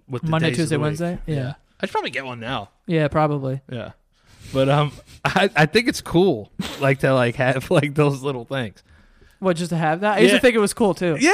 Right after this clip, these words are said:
Speaker 1: I think it's just cool to, like, "Oh, you got this cool little calendar, pills."
Speaker 2: There was two things I always played with when I was younger, and one of them was that.
Speaker 1: Yep.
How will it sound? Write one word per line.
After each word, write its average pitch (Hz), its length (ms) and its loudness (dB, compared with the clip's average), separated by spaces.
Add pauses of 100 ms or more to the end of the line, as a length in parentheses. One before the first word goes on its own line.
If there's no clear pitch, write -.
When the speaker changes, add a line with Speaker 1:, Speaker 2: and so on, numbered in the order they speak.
(160)
Speaker 1:
I 196 100 6
think 294 160 0
it's 311 80 -2
just 214 200 -6
cool 254 260 2
to, 190 80 2
like, 175 220 0
"Oh, 294 160 6
you 240 100 0
got 233 140 -4
this 226 100 -14
cool 240 220 -8
little 220 240 -6
calendar, 202 580 -2 (300)
pills." 180 400 -2
Speaker 2:
There 196 160 -4
was 196 100 -6
two 240 220 -2
things 202 260 -2
I 165 80 -2
always 165 220 -2
played 165 260 -4
with 135 140 -8
when 147 100 -6
I 139 60 -6
was 135 140 -8
younger, 139 260 -6
and 139 280 -6
one 151 140 0
of 180 60 0
them 185 160 0
was 147 140 -4
that. 143 300 -2
Speaker 1:
Yep. 127 240 -2